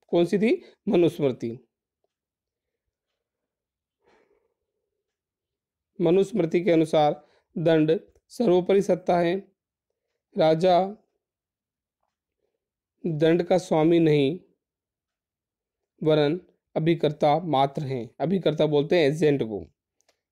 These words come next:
राजा दंड का स्वामी नहीं वरना, वरन अभिकर्ता मात्र है। मतलब राजा दंड का स्वामी मतलब दंड खुद नहीं देगा, खुद पूरा चैलेंज नहीं करेगा, वो एक अभिकर्ता, एक एजेंट है। एक क्या है?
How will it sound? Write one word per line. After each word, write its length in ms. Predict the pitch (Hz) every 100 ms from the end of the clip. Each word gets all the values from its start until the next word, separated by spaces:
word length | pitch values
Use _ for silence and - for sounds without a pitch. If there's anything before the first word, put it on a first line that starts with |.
| -
राजा 300 | 156 156 185
दंड 240 | 165 160
का 120 | 160 170
स्वामी 340 | 180 160 170
नहीं 260 | 170 170 214 _ _ _ _
वरना, 300 | 165 156 180 170 165 - _
वरन 360 | 160 175 294 349 - _
अभिकर्ता 480 | 165 165 165 151 160
मात्र 320 | 151 143 147
है। 180 | 143 143 _ _ -
मतलब 280 | 175 196
राजा 220 | 180 165 180
दंड 260 | 170 170
का 80 | 180
स्वामी 320 | 170 175 175
मतलब 300 | 175 170 170
दंड 260 | 160 170 175
खुद 240 | _ 180
नहीं 180 | 180 175
देगा, 280 | 175 170 180 - _ _
खुद 240 | - 175 202
पूरा 280 | 196 185
चैलेंज 280 | 175 180 175
नहीं 120 | 180
करेगा, 180 | 180 175
वो 200 | 170 180
एक 260 | 185 196 _
अभिकर्ता, 440 | 180 170 180 165 165
एक 220 | 165 175
एजेंट 480 | 170 160 170 156 180
है। 360 | 185 180 - -
एक 200 | 165 160
क्या 120 | 175
है? 200 | 240